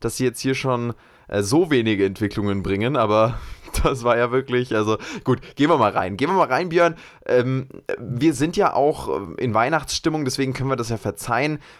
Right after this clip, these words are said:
Und soll ich dir sagen, wer auch in Weihnachtsstimmung ist? Die Heavy Machinery, der waren hier bei SmackDown richtig in Weihnachtsstimmung. Und die haben ein Weihnachtsmatch bestritten, und zwar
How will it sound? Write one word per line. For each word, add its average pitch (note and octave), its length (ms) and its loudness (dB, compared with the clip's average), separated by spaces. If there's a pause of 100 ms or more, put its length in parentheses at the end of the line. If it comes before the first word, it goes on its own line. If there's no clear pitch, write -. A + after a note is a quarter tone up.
Und G#2+ 280 -6
soll - 160 2
ich - 60 0
dir F3+ 120 0
sagen, D#3+ 240 -2
wer C3 80 -4
auch - 100 -4
in C#3+ 120 -2
Weihnachtsstimmung G#2 680 -2
ist? - 220 -4
Die A#2 100 -2
Heavy D#3+ 280 2
Machinery, E3 600 0
der G2+ 120 2
waren A2+ 240 0
hier C3 160 -2
bei B2+ 120 2
SmackDown C#3 480 -2
richtig C3+ 280 -4
in G#2 100 -2
Weihnachtsstimmung. G#2 520 -2
Und B2 60 -6
die B2+ 100 -4
haben C#3 120 0
ein B2+ 200 -2
Weihnachtsmatch D3 720 -2
bestritten, A2 580 -2 (400)
und G#2+ 180 -4
zwar A#2 520 0